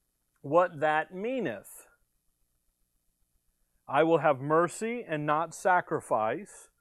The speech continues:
for I am not come to call the righteous, but sinners to repentance." In other words, the nation of Israel out there is not looking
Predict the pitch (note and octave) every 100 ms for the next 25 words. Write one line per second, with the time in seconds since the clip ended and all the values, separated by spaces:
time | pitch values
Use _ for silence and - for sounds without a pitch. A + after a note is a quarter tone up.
0 | _ _ _ _ E3+ D#3+ D#3 D#3+ D#3+ F3+
1 | F#3 - G3 F#3 F#3+ - - E3+ D#3+ D#3
2 | D3 D3 D#3+ A3 B3+ - C3+ A#2+ D#3+ -
3 | - _ _ _ D3 D3 - - C4 A#3+
4 | C#3+ D3 D#3+ - - _ _ _ _ -
5 | G3 F#3+ F#3 F3+ G3 E3+ F3 - G#3 F#3
6 | C#3+ A2+ G2+ - - _ _ _ _ D3
7 | G3 A3+ F3+ F3+ E3+ D#3 D#3 F#3+ A3 -
8 | F#3 E3 A#3 B3 A3+ F#3+ E3+ E3 - F3+
9 | F3+ - F#3 G#3+ A#3+ - G3 G3 G3+ F3
10 | E3+ F3 A#3+ - E3 C3+ B2 D3+